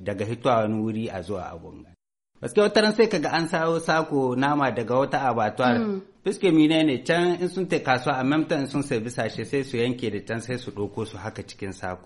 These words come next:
Speaker 1: To wani bi, wani kama talaka in ya gani shina huce ana hidda naman nan cikin sako bai gane da lalle sarushin elebaji an faɗa mana da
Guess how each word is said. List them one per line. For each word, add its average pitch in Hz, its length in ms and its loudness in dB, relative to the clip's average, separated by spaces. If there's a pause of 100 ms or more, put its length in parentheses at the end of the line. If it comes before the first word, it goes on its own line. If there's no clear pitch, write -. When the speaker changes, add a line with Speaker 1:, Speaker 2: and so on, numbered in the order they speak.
Speaker 1:
To 165 140 2
wani 220 220 6
bi, 170 380 -2
wani 190 320 4
kama 165 300 4 (1080)
talaka 170 380 4
in 151 120 4
ya 156 120 4
gani 156 340 4
shina 151 280 2
huce 123 220 0
ana 139 220 2
hidda 131 240 0
naman 127 360 2
nan 117 160 -2
cikin 120 240 -6
sako 117 400 -2
bai 151 240 4
gane 139 320 6 (140)
da 113 100 -2
lalle 135 380 2 (560)
sarushin 123 460 -4
elebaji 110 540 0
an 120 300 -4
faɗa 120 320 -4
mana 107 260 -4
da 98 140 -4